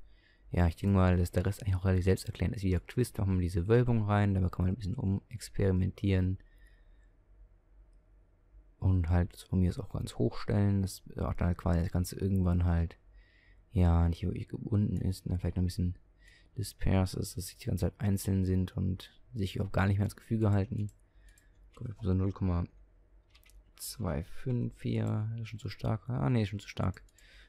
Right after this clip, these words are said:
Na gut, vielleicht null Komma null. Na, null Komma null fünf. Genau, ich finde, das hat was. Hm.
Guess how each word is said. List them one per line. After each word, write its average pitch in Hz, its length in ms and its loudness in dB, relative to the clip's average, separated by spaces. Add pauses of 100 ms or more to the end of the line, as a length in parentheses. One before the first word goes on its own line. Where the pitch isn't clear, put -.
(100)
Na 120 80 -2
gut, 101 160 -6
vielleicht 98 240 0
null 95 160 2
Komma 90 240 2
null. 90 400 2 (300)
Na, 123 240 -4 (460)
null 104 300 2 (680)
Komma 87 300 0
null 87 680 0 (480)
fünf. 90 360 0 (1900)
Genau, 95 400 2
ich - 80 -8
finde, - 80 -8
das - 120 -4
hat - 140 -6
was. 101 320 -2
Hm. 95 460 -2